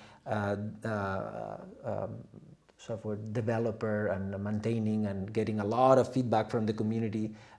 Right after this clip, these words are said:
uh, getting, uh, comments and how to improve things, et cetera, et cetera. And so,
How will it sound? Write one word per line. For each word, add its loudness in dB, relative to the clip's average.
uh, -2
getting, -2
uh, 2
comments 2
and 0
how -4
to -8
improve 0
things, 0
et -8
cetera, -8
et -14
cetera. -4
And -6
so, -14